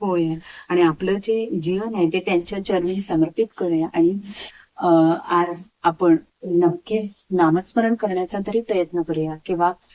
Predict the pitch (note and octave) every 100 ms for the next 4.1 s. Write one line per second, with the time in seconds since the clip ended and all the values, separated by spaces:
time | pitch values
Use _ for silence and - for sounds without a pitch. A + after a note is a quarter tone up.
0 | - - G3+ F3+ C4 C#4 B3 G3 E3+ D#3+
1 | D#3+ - - _ E3+ E3+ E3+ E3+ - _
2 | _ _ _ _ F#3+ D#3+ F3+ - E3 E3+
3 | E3+ E3+ E3 G3 A3 A#3 G3 F3 F3 F3